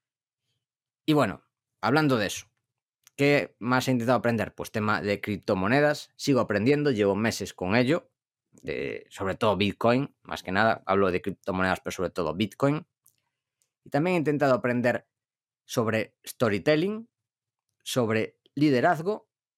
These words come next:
y sobre seo, pero en YouTube, seo en YouTube.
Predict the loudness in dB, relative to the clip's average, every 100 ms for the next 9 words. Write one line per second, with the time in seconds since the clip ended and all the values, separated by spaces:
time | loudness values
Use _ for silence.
0 | _ _ -6 -2 0 2 0 0 0 0
1 | -4 _ _ _ _ _ _ -4 2 2
2 | 2 0 -4 _ _ _ _ -2 0 0
3 | -6 -10